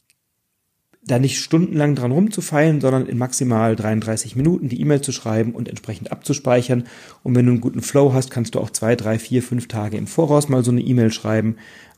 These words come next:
Aber, ähm, eine Strategie ist eben täglich zu schreiben. Eine andere Strategie ist, in jeder E-Mail ein Angebot, ein Link,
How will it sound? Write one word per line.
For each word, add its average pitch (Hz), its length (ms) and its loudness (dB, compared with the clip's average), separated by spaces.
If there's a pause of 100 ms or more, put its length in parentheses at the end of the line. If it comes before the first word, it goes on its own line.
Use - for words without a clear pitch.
Aber, 110 640 0
ähm, 98 500 0
eine 127 200 2
Strategie 113 380 -4
ist 117 100 -6
eben 104 220 -4
täglich 127 380 0
zu - 100 -8
schreiben. 156 500 0 (560)
Eine 127 240 0
andere 185 260 2
Strategie 156 420 -2
ist, 156 160 -2
in 139 100 -6
jeder 151 280 2
E-Mail 160 300 2
ein 123 200 -6
Angebot, 165 580 0
ein 123 140 0
Link, 156 400 0